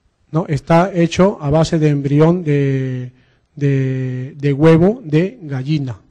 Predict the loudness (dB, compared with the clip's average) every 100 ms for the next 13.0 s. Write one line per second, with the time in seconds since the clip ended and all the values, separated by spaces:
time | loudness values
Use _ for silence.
0 | _ _ _ _ -14 -8 -8 -4 0 0
1 | 0 -2 2 2 2 0 -4 -2 -2 -4
2 | -10 _ _ 0 4 4 2 2 2 0
3 | -4 _ -2 0 0 0 2 2 0 _
4 | _ _ -2 0 2 2 4 6 6 4
5 | 0 -4 -4 -4 -4 -2 0 0 0 -2
6 | -2 0 2 0 -4 _ _ _ _ -4
7 | -2 -2 -4 _ _ _ _ _ _ -20
8 | _ _ -20 -20 -20 _ _ _ _ -10
9 | -8 -2 0 2 2 4 4 4 2 2
10 | 0 0 -2 -2 -2 0 2 0 0 -2
11 | -2 -4 -2 2 2 2 0 0 -6 _
12 | _ _ _ -12 -8 -8 -8 -10 -12 -16